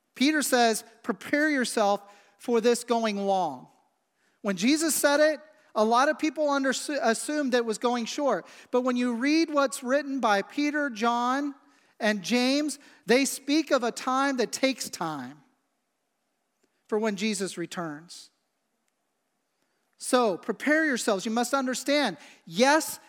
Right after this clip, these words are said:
if you call upon the name of Jesus, expect to be mocked, expect to be ridiculed, and expect the issue of the delay of Christ being one of the things they throw in your face.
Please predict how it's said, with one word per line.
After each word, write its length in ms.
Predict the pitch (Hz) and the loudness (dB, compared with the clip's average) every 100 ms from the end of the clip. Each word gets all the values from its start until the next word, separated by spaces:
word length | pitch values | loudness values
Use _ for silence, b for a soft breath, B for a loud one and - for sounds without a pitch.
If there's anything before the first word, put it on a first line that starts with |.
| - | -2
if 200 | 233 220 | 0 0
you 220 | 214 294 | 0 -2
call 380 | - 294 277 285 | 0 0 2 2
upon 240 | 277 254 | 0 -2
the 80 | 233 | 0
name 240 | 233 254 | -2 -2
of 60 | 254 | -2
Jesus, 380 | 214 240 185 - B - | -2 -2 -4 -8 B -2
expect 640 | 220 - - 262 277 - | 0 0 -2 2 2 2
to 80 | - | -6
be 140 | 269 262 | -2 -2
mocked, 500 | 214 156 160 - - _ _ _ _ _ _ _ _ | -2 -4 -8 -14 -20 _ _ _ _ _ _ _ _
expect 520 | 208 - - 254 262 - | -6 -4 0 2 2 -2
to 60 | |
be 120 | 277 | -6
ridiculed, 640 | 262 226 190 - 175 170 170 b b - | -2 0 -2 -4 -4 -4 -8 b b -4
and 120 | 220 | -2
expect 540 | 208 - - 294 330 - | -2 -4 0 0 0 -4
the 160 | 262 339 | -6 -2
issue 540 | 277 - 214 185 165 165 b b | -2 -2 -2 -2 -4 -8 b b
of 160 | 226 208 | 0 0
the 80 | |
delay 380 | 196 208 208 233 | 2 2 4 4
of 160 | 262 - | 2 -2
Christ 400 | 262 196 175 - | -2 -2 -2 -4
being 280 | 196 180 185 | -4 -4 -4
one 200 | 208 233 | -4 -2
of 60 | |
the 100 | 233 | -4
things 320 | 226 185 180 | -4 -6 -6
they 100 | - | -6
throw 300 | 160 - 170 | -6 -6 -8
in 80 | 165 | -8
your 100 | 160 | -12
face. 640 | 143 135 123 - - - | -14 -16 -18 -20 -20 -20